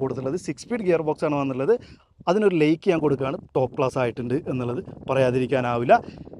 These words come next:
കൂളിങ്ങും കാര്യങ്ങളൊക്കെ ഡീസൻ്റ് ആയിട്ട് വർക്ക് ചെയ്യുന്നുണ്ട്. നമ്മൾ ഒരുപാട് ബ്ലോക്കിലൊക്കെ പെടുന്ന സമയത്ത് റേഡിയേറ്റർ ഫാനും കാര്യങ്ങളൊക്കെ on ആവുന്ന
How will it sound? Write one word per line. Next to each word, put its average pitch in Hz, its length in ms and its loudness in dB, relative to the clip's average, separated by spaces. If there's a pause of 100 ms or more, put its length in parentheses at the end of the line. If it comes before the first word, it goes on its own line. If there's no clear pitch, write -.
(220)
കൂളിങ്ങും 262 400 6
കാര്യങ്ങളൊക്കെ 208 460 4 (120)
ഡീസൻ്റ് 202 360 2
ആയിട്ട് 202 200 2
വർക്ക് - 240 0
ചെയ്യുന്നുണ്ട്. 151 420 2
നമ്മൾ 147 220 -2
ഒരുപാട് 160 340 2 (140)
ബ്ലോക്കിലൊക്കെ 214 540 4
പെടുന്ന 151 260 0
സമയത്ത് 131 280 -4 (420)
റേഡിയേറ്റർ 143 500 2
ഫാനും 131 340 0
കാര്യങ്ങളൊക്കെ 127 420 -2 (100)
on 139 120 0
ആവുന്ന 131 180 -4